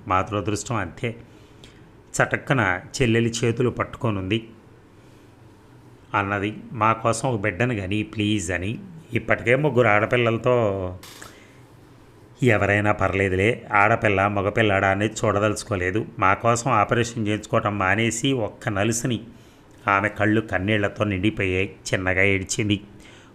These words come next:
"ఊరుకో అక్క, ఈ మాత్రానికి ఇంత ఇదవ్వాలా?" ఆయన, అత్తయ్య ఏమంటారో, పోనీ హరితను పెంచుకోకూడదో? ఉహుం, మాకు మా బిడ్డ కావాలి, మా బిడ్డగా ఎదగాలి,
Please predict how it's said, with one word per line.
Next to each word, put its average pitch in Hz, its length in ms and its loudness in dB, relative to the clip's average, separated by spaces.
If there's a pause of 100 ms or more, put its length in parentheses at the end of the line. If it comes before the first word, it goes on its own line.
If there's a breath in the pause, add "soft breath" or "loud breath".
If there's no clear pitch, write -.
(120)
"ఊరుకో 120 420 6
అక్క, 82 520 0
ఈ 113 160 4
మాత్రానికి 113 600 2
ఇంత 107 340 -4 (260)
ఇదవ్వాలా?" 95 640 2 (260)
ఆయన, 98 300 4
అత్తయ్య 104 680 0
ఏమంటారో, 95 580 -2 (180)
పోనీ 107 280 2 (360 loud breath)
హరితను 101 440 2
పెంచుకోకూడదో? 113 880 0 (840 loud breath)
ఉహుం, 127 320 0 (160)
మాకు 104 600 2
మా 107 200 2
బిడ్డ 98 280 -2 (560)
కావాలి, 90 480 2 (760 loud breath)
మా 117 140 4
బిడ్డగా 117 460 2
ఎదగాలి, 98 640 2